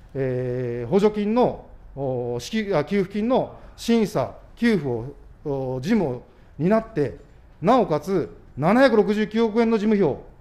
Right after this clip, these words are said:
いただいていると、こういうことになってるわけです。ちなみに社団財団法に基づいて言えば、百二十八条、えー、そもそも一般財団法人は、あ、ビーエスピーエルを広告するということが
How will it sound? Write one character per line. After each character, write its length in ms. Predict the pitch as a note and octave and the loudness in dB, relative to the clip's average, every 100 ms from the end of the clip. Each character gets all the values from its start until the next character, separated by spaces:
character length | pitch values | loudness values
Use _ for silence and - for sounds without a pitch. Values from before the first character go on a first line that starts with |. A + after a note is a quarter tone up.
| - - D3 | -20 -16 -8
い 100 | C#3 | 0
た 100 | D#3+ | 2
だ 120 | D#3+ | 2
い 60 | |
て 60 | D#3 | 0
い 40 | |
る 60 | A#2+ | -6
と、 80 | - - - - - - - | -10 -20 -20 -20 -20 -20 -8
こ 140 | B3 C#4+ | 2 6
う 40 | |
い 80 | D4 | 6
う 60 | |
こ 100 | C#4+ | 4
と 100 | C#4+ | 0
に 120 | A#3+ C#3+ | 2 2
な 80 | |
っ 120 | F3+ - | 0 0
て 80 | |
る 80 | C3 | -4
わ 80 | G#2+ - | -6 -12
け 80 | |
で 240 | F#2+ E2 G#2 | -16 -16 -18
す。 140 | - F2+ - - - - | -18 -20 -20 -20 -20 -10
ち 80 | G3+ | -2
な 60 | A#3+ | 0
み 40 | |
に 60 | A#3 | 2
社 160 | F#3 | 4
団 240 | A3+ B3+ A3+ | 4 4 4
財 200 | A#3+ B3 | 4 4
団 200 | B3 A#3 | 2 2
法 180 | B3 | 2
に 80 | A#3+ | 2
基 40 | A#3+ A#3+ | 0 -2
づ 180 | A#3+ | -4
い 80 | B3 | -4
て 280 | - C3 A#2 - | -2 -2 -4 -2
言 160 | D#3 | 2
え 20 | E3+ | 2
ば、 260 | D3 B2+ - - - - | 2 0 -6 -18 -20 -6
百 160 | D#3 F3 | -2 0
二 80 | F3+ | 0
十 100 | D3+ | -2
八 200 | C3+ E3 | -4 -2
条、 220 | D3+ G2+ - - - - - | -2 -2 -12 -20 -20 -20 -12
え 160 | B2 B2+ | -8 -2
ー、 20 | |
そ 100 | A#3+ | 2
も 100 | C#4 | 2
そ 100 | G#3+ | 4
も 380 | B3+ F#3 - - - - | 4 4 2 -12 -20 -10
一 120 | D3+ - | -8 2
般 220 | A#3+ A3+ | 2 4
財 140 | A#3+ | 2
団 200 | A#3+ B3 | 4 2
法 160 | A#3 A#3 | 2 0
人 180 | D3 A#2+ | -2 0
は、 400 | E3 C3 - - - - - | 0 0 -4 -20 -20 -20 -14
あ、 380 | B2 A#2 A2+ G#2 G#2 G#2+ | -10 -8 -10 -12 -16 -8
ビ 100 | A#2+ | 0
ー 80 | A3+ | 2
エ 60 | B3+ | 2
ス 120 | - | -2
ピ 80 | G#3+ | -2
ー 120 | A#3 | 0
エ 40 | |
ル 120 | A#3 A#3+ | 2 2
を 260 | A#2+ - - - - - | 0 -4 -20 -20 -20 0
広 240 | A3 A#3+ | 4 4
告 200 | A#3+ A#3 | 4 -2
す 100 | - | -2
る 80 | A#3+ | -4
と 200 | A#3 G2+ - - - | -4 -10 -14 -20 -6
い 80 | F#3+ | 0
う 100 | G3+ | 0
こ 100 | G3 | 0
と 100 | F3 | -4
が 140 | C3 | -6